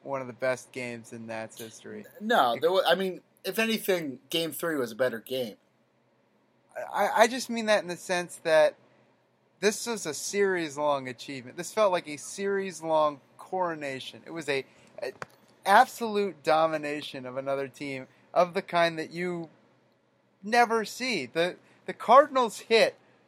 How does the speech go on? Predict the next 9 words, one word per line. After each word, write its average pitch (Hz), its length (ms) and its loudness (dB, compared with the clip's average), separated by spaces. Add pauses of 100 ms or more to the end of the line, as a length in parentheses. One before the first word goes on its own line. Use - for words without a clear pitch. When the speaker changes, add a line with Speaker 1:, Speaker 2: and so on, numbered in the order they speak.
Speaker 1:
in 180 200 -6
this 175 200 -4
series. 170 440 -2
They 156 140 -8
slashed 170 600 4 (300)
one 185 440 0
thirty, 185 640 -2 (260)
one 165 380 0
ninety-five, 160 1040 0